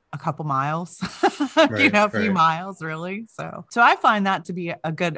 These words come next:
Speaker 1: amount of time. So when you're thinking of, or you're trying to start up your neighborhood group ride, I would think about the time that you want it to start, because it's definitely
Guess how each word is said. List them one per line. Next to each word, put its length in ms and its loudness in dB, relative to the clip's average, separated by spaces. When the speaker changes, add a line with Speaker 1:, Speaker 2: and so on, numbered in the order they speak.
Speaker 1:
amount 280 -2
of 60 -10
time. 440 -8
So 180 -10
when 140 -4
you're 100 -4
thinking 440 -4
of, 380 -2
or 220 -12
you're 180 -10
trying 280 -2
to 40 -4
start 260 0
up 200 -4
your 260 0
neighborhood 480 -6
group 240 -10
ride, 400 0
I 100 2
would 160 -4
think 160 -6
about 460 -2
the 100 -6
time 400 -2
that 140 -4
you 100 -6
want 180 -4
it 100 -10
to 80 -8
start, 440 -2
because 260 -2
it's 200 -6
definitely 1160 -2